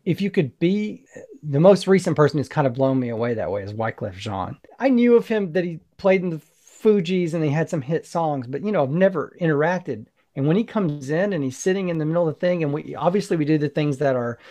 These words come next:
his arrangements, but then he also will break out and do his own thing in the middle of the show, and you're just, like, front row witness to it. And you see him playing the guitar on his lap and singing and improvising, and you're just like,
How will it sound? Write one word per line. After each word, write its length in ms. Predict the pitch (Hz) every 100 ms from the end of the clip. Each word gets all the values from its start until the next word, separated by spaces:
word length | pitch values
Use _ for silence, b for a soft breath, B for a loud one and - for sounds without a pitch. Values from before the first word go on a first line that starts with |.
| B B B _
his 260 | - 185
arrangements, 600 | 156 143 147 143 170 -
but 160 | - 139
then 100 | 156
he 80 | 156
also 340 | 160 151 175
will 200 | 143 131
break 280 | 143 151 170
out 100 | 151
and 80 | 131
do 60 |
his 120 | 139 131
own 160 | 135
thing 200 | 131 139
in 60 | 123
the 80 | 123
middle 180 | 139
of 40 | 123
the 80 | 117
show, 360 | 135 127 147
and 120 | 120
you're 120 | 120 123
just, 260 | 131 -
like, 260 | 127 107 _ _
front 260 | - 147 127
row 220 | 131 127
witness 420 | 123 131 151 151
to 220 | - 175
it. 240 | 185 196 _ b b b b -
And 100 | 131
you 80 |
see 220 | 123 156 139
him 260 | 120 117 -
playing 280 | - 139 120
the 60 |
guitar 340 | 113 - 175 175
on 100 | 165
his 160 | 143
lap 280 | 160 156 147
and 120 | 113
singing 480 | - 196 190 180 147
and 100 | 110
improvising, 720 | 156 180 180 151 151 139 139
and 120 | 120
you're 120 | 123 135
just 240 | 151 -
like, 220 | 143 113